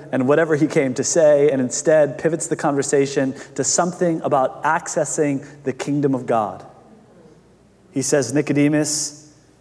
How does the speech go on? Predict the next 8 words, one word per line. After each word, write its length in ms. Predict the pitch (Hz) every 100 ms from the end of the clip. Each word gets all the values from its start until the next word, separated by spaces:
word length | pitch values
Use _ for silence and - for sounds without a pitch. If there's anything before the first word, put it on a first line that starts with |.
| -
you 140 | 127
want 160 | 143 160
to 60 | 156
see 200 | 175 160
God? 400 | 160 170 175 165 - - - - - 123
Be 140 | 120 120
born 640 | 110 135 143 139 131 117 - - - -
again." 500 | 127 113 110 98 95